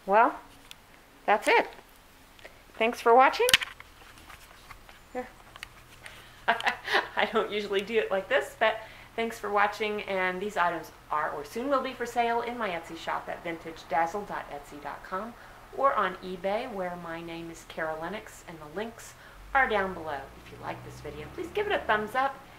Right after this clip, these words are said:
and subscribe if you haven't. And if, um, if you care to make a comment, I will try to respond to all comments. I do my best. All right, thanks.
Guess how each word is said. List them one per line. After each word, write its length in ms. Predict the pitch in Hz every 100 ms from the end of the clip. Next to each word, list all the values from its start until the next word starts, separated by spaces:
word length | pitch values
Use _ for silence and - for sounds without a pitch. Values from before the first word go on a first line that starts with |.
| - -
and 360 | 202 190 185 180
subscribe 460 | - - - 165 160
if 160 | 156
you 80 | 160
haven't. 400 | 160 226 240 240 - - - - -
And 260 | 190 180 175 175
if, 80 | 185 - -
um, 420 | 180 170 165 165 165 - - -
if 80 | 160 -
you 60 | -
care 200 | - 202
to 60 | 196
make 200 | 185 180
a 120 | -
comment, 440 | 208 240 247 262 -
I 240 | 175 175 180
will 120 | 165 160
try 280 | - 208
to 60 | 220
respond 400 | 208 - 214 220
to 60 | - -
all 280 | 165 175 180
comments. 400 | 175 160 147 - -
I 140 | -
do 60 | 180
my 140 | 180
best. 340 | 160 151 - - - - - - -
All 80 |
right, 200 | 190 247 - - -
thanks. 320 | 220 240 -